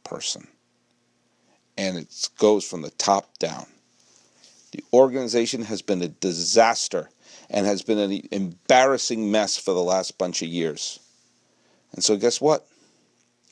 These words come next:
It's time for a change. That's why we have a commissioner. And today, it looked like the Marlins lost to the Rays,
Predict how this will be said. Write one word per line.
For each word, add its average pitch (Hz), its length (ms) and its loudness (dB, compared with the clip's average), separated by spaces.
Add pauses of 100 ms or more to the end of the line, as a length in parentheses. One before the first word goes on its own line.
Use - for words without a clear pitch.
(320)
It's - 120 -8
time 101 240 -2
for - 120 -4
a 110 60 -4
change. - 540 -8 (840)
That's 92 240 -6
why 98 100 0
we 95 140 -6
have - 380 -14
a - 40 -14
commissioner. - 520 -16 (1500)
And 92 160 -10
today, 101 480 4 (640)
it 98 80 -14
looked 87 160 -4
like 98 140 0
the 101 60 -4
Marlins 98 460 0
lost 92 400 0
to 104 80 -6
the 92 100 -4
Rays, - 480 -12